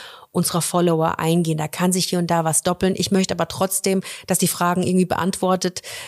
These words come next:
werden, wenn sie die schon an uns stellen. Und da nehme ich jetzt mal eben mein Blatt.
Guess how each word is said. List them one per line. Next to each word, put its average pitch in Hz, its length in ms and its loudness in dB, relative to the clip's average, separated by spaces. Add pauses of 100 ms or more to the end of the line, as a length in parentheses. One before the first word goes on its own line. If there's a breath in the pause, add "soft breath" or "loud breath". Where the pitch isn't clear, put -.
(120 loud breath)
werden, 180 340 2
wenn 170 140 4
sie 165 300 0
die 170 200 -6
schon 175 180 0
an 160 140 -2
uns 160 180 2
stellen. 208 320 2 (280)
Und 208 260 2
da 190 100 0
nehme 190 240 0
ich - 120 -4
jetzt 202 220 -4
mal 185 140 -6
eben 202 300 -6
mein 196 220 -8
Blatt. - 720 -10